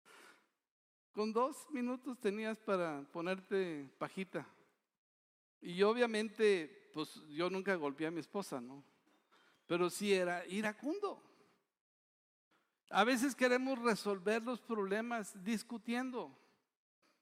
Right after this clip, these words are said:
Y eso trae heridas en el corazón. Tenemos que aprender, iglesia, a amar a la persona con la que nos hemos casado y con la que nos queremos casar.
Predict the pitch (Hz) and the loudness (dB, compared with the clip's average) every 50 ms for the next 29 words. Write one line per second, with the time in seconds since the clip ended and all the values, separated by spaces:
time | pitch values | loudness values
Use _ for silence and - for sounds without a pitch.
0 | _ _ _ _ _ _ _ _ _ _ - 190 214 240 240 240 233 - - 214 | _ _ _ _ _ _ _ _ _ _ -4 -2 0 0 0 -2 -4 -4 0 2
1 | 226 233 226 - 247 240 202 - 214 202 202 208 214 220 247 - 202 214 226 247 | 2 2 2 -2 -6 -6 -2 0 2 2 2 0 -2 -4 -8 -6 -6 -4 -4 -4
2 | 247 254 277 269 240 208 180 - - 180 165 160 151 - - 160 156 151 143 - | -4 -4 -2 -2 -2 -4 -4 -4 -6 -4 -4 -4 -6 -6 -8 -6 -6 -6 -8 -8
3 | - 175 196 214 214 170 160 - _ _ _ _ _ _ _ _ _ _ _ _ | -8 -8 -8 -8 -10 -14 -20 -20 _ _ _ _ _ _ _ _ _ _ _ _
4 | _ _ _ _ _ _ _ _ _ _ _ - 214 226 240 254 262 285 262 - | _ _ _ _ _ _ _ _ _ _ _ 2 2 4 4 2 2 0 0 0
5 | 269 269 254 - 277 262 247 226 214 196 226 226 240 240 240 226 202 196 214 220 | 0 0 0 0 -2 -2 -2 0 2 2 2 2 2 0 -4 -6 -4 -2 -2 -2
6 | 240 226 - 233 220 190 175 170 - 160 156 156 151 160 - 160 156 156 156 156 | -2 -2 -2 -2 -2 -2 -2 -6 -6 -6 -4 -4 -6 -6 -4 -4 -4 -4 -2 -2
7 | 165 185 196 214 226 214 - 175 175 175 165 165 - 160 226 - - - 180 196 | -2 0 0 -2 -2 -4 -6 -4 -2 -2 -2 -4 -4 -6 -8 -8 -6 -4 -4 -4
8 | 208 214 196 170 165 170 160 - 185 170 165 160 - - - 175 170 170 165 151 | -4 -4 -4 -4 -4 -6 -8 -8 -6 -6 -6 -6 -6 -4 -4 -2 -2 -2 -4 -6
9 | - 190 190 208 226 233 220 - - 175 143 - - 180 175 185 180 170 151 139 | -4 -4 -4 -4 -4 -8 -10 -6 -6 -6 -6 -4 -4 -2 0 0 0 -2 -4 -8
10 | 143 139 - _ _ _ _ _ _ _ _ _ _ 160 160 170 190 185 180 175 | -12 -14 -18 _ _ _ _ _ _ _ _ _ _ -8 -4 -2 0 0 0 -2
11 | 175 - 175 170 165 - - 170 165 185 202 220 233 202 - 185 151 - - 180 | -2 -4 -6 -6 -8 -6 -6 -4 -4 -4 -4 -6 -8 -6 -6 -6 -4 -2 -2 -2
12 | 156 143 135 | -2 -4 -8